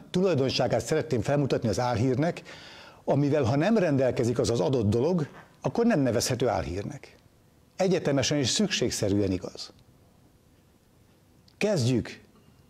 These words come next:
a kolozsvári bíróval. Remélem, mindenki ismeri ezt a mesét, ha nem, akkor mindjárt elmesélem. Mátyás király meséjéről van szó.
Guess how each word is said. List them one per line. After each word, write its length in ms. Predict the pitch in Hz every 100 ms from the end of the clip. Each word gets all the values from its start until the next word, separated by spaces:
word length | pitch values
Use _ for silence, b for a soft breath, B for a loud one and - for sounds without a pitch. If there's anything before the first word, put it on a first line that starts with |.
| _ _
a 100 | -
kolozsvári 560 | 151 131 92 95 92 82
bíróval. 600 | 85 85 82 147 - - _ _ _ _ _ _ _ _ _ - - -
Remélem, 360 | - 113 127 117
mindenki 340 | 131 110 90
ismeri 280 | 95 - 95
ezt 180 | 95 -
a 60 | 98
mesét, 320 | 131 202 -
ha 60 |
nem, 100 | 139
akkor 180 | 110 113
mindjárt 260 | 98 92 85
elmesélem. 540 | 87 90 - 101 127
Mátyás 460 | 127 135 - 110 -
király 260 | 113 95
meséjéről 600 | 95 92 - 98 101 -
van 120 | - -
szó. 340 | - 185 233